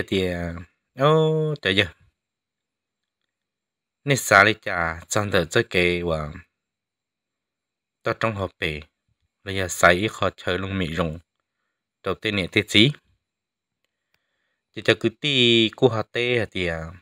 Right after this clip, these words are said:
ô, giờ cho tê co mà, bé nhìn nhãn. Nhưng nhẹ, nhưng xả sơ thì, à, nhưng xả tàu, ít khó chơi rồng. Đầu tiên này, thế gì?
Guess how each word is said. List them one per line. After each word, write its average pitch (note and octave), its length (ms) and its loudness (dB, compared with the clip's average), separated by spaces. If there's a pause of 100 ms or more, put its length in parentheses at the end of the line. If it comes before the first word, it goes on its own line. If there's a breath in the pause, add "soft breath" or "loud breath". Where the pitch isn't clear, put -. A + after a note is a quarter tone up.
(720)
ô, E3+ 640 6
giờ G2 180 -6
cho G#2+ 160 -6
tê A#2 160 -2
co G#2 260 2
mà, F2 300 -8 (380)
bé A2 120 -2
nhìn A2 280 -4
nhãn. G2 560 -4 (1400)
Nhưng C3+ 280 2
nhẹ, G2+ 220 4
nhưng A#2+ 160 0
xả F#2 180 2 (100)
sơ A2+ 340 2
thì, A2 160 -2
à, G#2 260 -4
nhưng A2 180 0
xả E2 160 0
tàu, F#2 360 -2
ít G#2+ 120 -6
khó - 220 -4
chơi F2+ 160 -4
rồng. E2+ 200 -4 (1300)
Đầu F#2 120 -2
tiên G#2 220 -2
này, E2+ 140 -6
thế G#2+ 200 0
gì? F2 380 -8